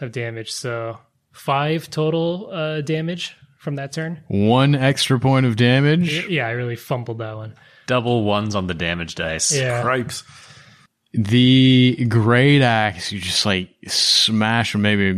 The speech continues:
Speaker 2: in the wrist area. The great axe, he loses the grip off of it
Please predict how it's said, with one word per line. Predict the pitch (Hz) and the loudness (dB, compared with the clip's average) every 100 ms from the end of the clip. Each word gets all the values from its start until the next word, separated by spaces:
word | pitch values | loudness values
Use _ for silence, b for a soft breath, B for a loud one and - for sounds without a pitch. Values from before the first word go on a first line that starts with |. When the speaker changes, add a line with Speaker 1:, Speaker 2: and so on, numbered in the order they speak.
| 95 | 0
Speaker 2:
in | 95 | 2
the | 92 | 2
wrist | 95 117 104 - - | 4 2 2 -2 0
area. | 107 95 95 92 85 - b b b b b b | -2 -2 -4 -4 -6 -8 b b b b b b
The | 117 107 | -2 -2
great | 98 110 123 135 127 | 0 2 4 4 4
axe, | 120 113 104 - | 2 2 0 -2
he | 113 | 0
loses | 123 151 175 160 143 113 | 4 6 4 4 2 2
the | 113 113 | 0 0
grip | 104 120 135 131 | 0 2 2 2
off | 110 104 101 | 0 -2 0
of | 104 98 | -2 0
it | 101 | 0